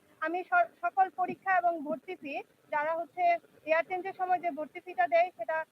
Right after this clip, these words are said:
আহ, বন্ধের জন্য কাজ করব। ছাত্র সংসদ তহবিলের দুই তৃতীয়াংশ গরিব ছাত্রছাত্রীদের কল্যাণে ব্যয় করতে হবে। তারপর যে বিষয়টি সেটা হচ্ছে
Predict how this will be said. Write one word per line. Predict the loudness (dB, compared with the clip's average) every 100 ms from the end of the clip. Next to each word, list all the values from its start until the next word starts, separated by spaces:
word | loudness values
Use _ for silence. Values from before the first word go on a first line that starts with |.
| _ _
আহ, | -6 -2
বন্ধের | -2 -2 -2
জন্য | -2 -4 -4
কাজ | -6 -8 _
করব। | -14 -12 -20 _ _ _ _ _ _ _ _ _ -20 _ -4
ছাত্র | -4 -4 -8
সংসদ | -8 -8 -2
তহবিলের | 0 0 0 -4 -4
দুই | -8
তৃতীয়াংশ | -8 -4 -2 -2 -2 -2 2
গরিব | 0 -2 -6
ছাত্রছাত্রীদের | -8 -6 -8 -8 -8 -4
কল্যাণে | -2 0 0 0
ব্যয় | -2 -4
করতে | -6 -10 -8
হবে। | -8 -6 -4 -4 -8 _ _ -20 _ _ _ _ _ -2
তারপর | -2 -2 -6
যে | -6 -6
বিষয়টি | -6 -6 -8 -10 -6
সেটা | -4 -4
হচ্ছে | -2